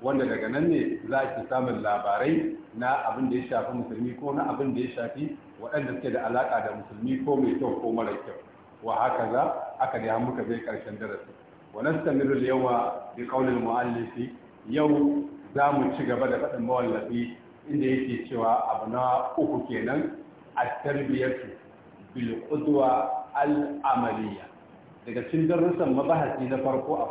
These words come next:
fasalin nan na bakwai da muka karanta, akwai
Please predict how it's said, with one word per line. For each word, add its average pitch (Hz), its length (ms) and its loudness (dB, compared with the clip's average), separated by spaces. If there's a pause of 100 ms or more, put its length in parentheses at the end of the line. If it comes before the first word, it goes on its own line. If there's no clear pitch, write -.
fasalin 123 320 -2
nan 110 180 -4
na 110 80 -2
bakwai 113 380 -2 (200)
da 113 80 -6
muka 110 200 -4
karanta, 123 680 -2 (560)
akwai 147 600 6